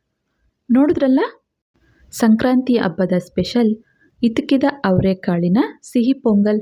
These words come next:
ಹಾಗೂ ಖಾರ ಪೊಂಗಲ್ ರೆಸಿಪಿ ಮಾಡುವ ವಿಧಾನ. ಈ ಸಂಕ್ರಾಂತಿ ಹಬ್ಬಕ್ಕೆ ಸ್ಪೆಷಲ್ ಆಗಿ ಮಾಡ್ಬೇಕು ಅಂದಾಗ ಈ ರೆಸಿಪಿಯನ್ನ ಟ್ರೈ ಮಾಡಿ. ಈ ಇತಕಿದ ಅವರೆಕಾಳು ಸಿಹಿ ಪೊಂಗಲ್ ಹಾಗೂ ಖಾರ ಪೊಂಗಲ್ ರೆಸಿಪಿ ನಿಮಗೆ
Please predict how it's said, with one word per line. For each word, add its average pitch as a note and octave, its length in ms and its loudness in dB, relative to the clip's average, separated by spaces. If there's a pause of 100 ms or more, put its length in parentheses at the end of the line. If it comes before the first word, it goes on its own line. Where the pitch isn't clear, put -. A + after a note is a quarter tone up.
ಹಾಗೂ F#3 460 -2
ಖಾರ F3+ 300 0
ಪೊಂಗಲ್ F3+ 420 -2
ರೆಸಿಪಿ F3 340 -4
ಮಾಡುವ F3 340 2
ವಿಧಾನ. E3+ 380 0 (720)
ಈ C#4+ 120 2
ಸಂಕ್ರಾಂತಿ G#3+ 640 0
ಹಬ್ಬಕ್ಕೆ F3+ 560 -4
ಸ್ಪೆಷಲ್ F#3 480 -2
ಆಗಿ F3+ 220 0
ಮಾಡ್ಬೇಕು F3 540 -2
ಅಂದಾಗ G#3 360 0 (580)
ಈ C#4+ 140 2
ರೆಸಿಪಿಯನ್ನ A3+ 520 -2 (240)
ಟ್ರೈ G3 200 -2
ಮಾಡಿ. E3 400 -8 (880)
ಈ C4+ 80 4 (180)
ಇತಕಿದ A3 440 -2 (160)
ಅವರೆಕಾಳು F#3 760 0
ಸಿಹಿ G#3 320 -2
ಪೊಂಗಲ್ F#3 420 0 (120)
ಹಾಗೂ F#3+ 540 -2
ಖಾರ F3+ 340 0
ಪೊಂಗಲ್ F3+ 420 0
ರೆಸಿಪಿ F3+ 600 -4
ನಿಮಗೆ F3+ 340 0